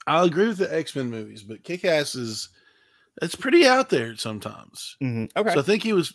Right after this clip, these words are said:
Speaker 1: I think he was feeling his oats right, right there.
Speaker 2: Mm-hmm.
Speaker 1: I'm seeing what he can do and can't do, test some boundaries, and then just went, went ahead and did it when they finally, you know, trusted him to.
Speaker 2: Right.
Speaker 1: But, but they, they,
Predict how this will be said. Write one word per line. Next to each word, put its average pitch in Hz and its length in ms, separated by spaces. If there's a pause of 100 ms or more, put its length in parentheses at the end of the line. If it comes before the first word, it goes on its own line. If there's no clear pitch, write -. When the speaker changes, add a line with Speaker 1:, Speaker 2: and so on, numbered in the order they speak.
Speaker 1:
I 139 100
think 185 200
he 196 80
was 180 140
feeling 160 300
his 127 140
oats 139 360
right, 127 280
right 135 220
there. 143 340
Speaker 2:
Mm-hmm. - 760
Speaker 1:
I'm 123 80
seeing 139 260
what 127 160
he 120 60
can 131 360
do 135 200
and 123 80
can't 127 280
do, 127 200
test 123 260
some 113 140
boundaries, 117 500
and 113 120
then 117 120
just 110 160
went, 110 320
went 117 180
ahead 117 200
and 107 60
did 117 140
it 113 120 (540)
when 117 120
they 117 120
finally, 117 340
you 104 80
know, 101 60
trusted 131 480
him 101 120
to. 143 300 (440)
Speaker 2:
Right. 101 140
Speaker 1:
But, 113 320 (380)
but 131 260
they, 175 200 (140)
they, 247 360